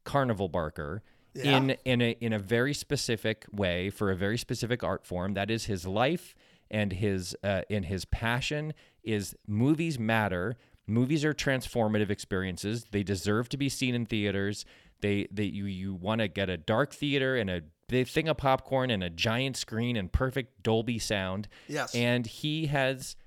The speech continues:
Speaker 1: d-, he has just said, like, "I don't care what you think of this. I am,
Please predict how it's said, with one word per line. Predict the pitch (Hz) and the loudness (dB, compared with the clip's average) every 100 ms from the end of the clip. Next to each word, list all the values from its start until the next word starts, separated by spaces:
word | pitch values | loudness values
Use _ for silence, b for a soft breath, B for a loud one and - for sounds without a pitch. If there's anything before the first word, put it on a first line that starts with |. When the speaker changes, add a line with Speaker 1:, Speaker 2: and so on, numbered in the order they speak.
| - - _ 120 | -20 -20 _ -10
Speaker 1:
d-, | 123 | -8
he | 113 135 | -2 2
has | 147 135 | 4 4
just | - 139 139 | 2 2 2
said, | - 110 110 | 2 2 2
like, | 110 104 - | 2 0 0
"I | 101 117 | -2 0
don't | 151 | 0
care | - 165 170 | 0 0 2
what | 113 | 2
you | 80 | 0
think | 101 104 92 | -4 -4 -4
of | 87 | -4
this. | 98 - | -4 -4
I | - 113 | -4 -2
am, | 131 135 | 0 -2